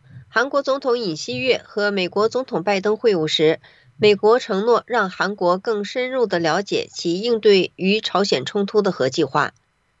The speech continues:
周一，韩美核咨询小组第三次会议在首尔龙山的韩国国防部大楼举行，由韩国国防部政策部副部长赵昌来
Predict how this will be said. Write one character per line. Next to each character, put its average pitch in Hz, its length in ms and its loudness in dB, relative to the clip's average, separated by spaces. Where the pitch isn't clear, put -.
周 196 180 -2
一， 202 200 -4
韩 208 180 -2
美 214 260 -4
核 196 280 -4
咨 269 160 -14
询 220 240 -6
小 196 240 -4
组 156 200 -2
第 226 200 -6
三 247 240 -2
次 - 100 -14
会 196 160 2
议 170 300 0
在 175 240 2
首 180 220 0
尔 185 180 4
龙 151 180 -2
山 220 260 -2
的 165 220 0
韩 170 300 -6
国 185 180 0
国 196 140 -4
防 214 180 0
部 214 160 -2
大 202 160 -2
楼 139 160 -4
举 160 140 -8
行， 131 340 -6
由 226 220 6
韩 233 260 0
国 220 180 0
国 214 160 -2
防 208 220 -4
部 208 240 0
政 220 300 -6
策 220 240 -2
部 196 260 0
副 226 220 -6
部 233 180 4
长 117 420 -2
赵 196 220 0
昌 220 240 -4
来 160 320 -2